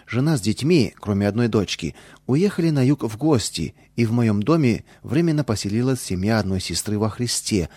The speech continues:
которая решила за это время покрасить свою квартиру. Муж ее еще был необращенным.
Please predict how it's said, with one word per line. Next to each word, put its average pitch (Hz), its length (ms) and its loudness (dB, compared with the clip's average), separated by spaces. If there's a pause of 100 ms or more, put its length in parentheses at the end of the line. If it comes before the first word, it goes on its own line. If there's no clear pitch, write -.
(360)
которая 180 580 0
решила 131 380 0
за 110 100 0
это 104 160 -2
время 120 380 0 (260)
покрасить 123 480 -2
свою 101 260 -2
квартиру. - 640 -6 (460)
Муж 180 300 -4
ее 139 180 2
еще 127 240 2
был 165 240 2
необращенным. 160 840 -2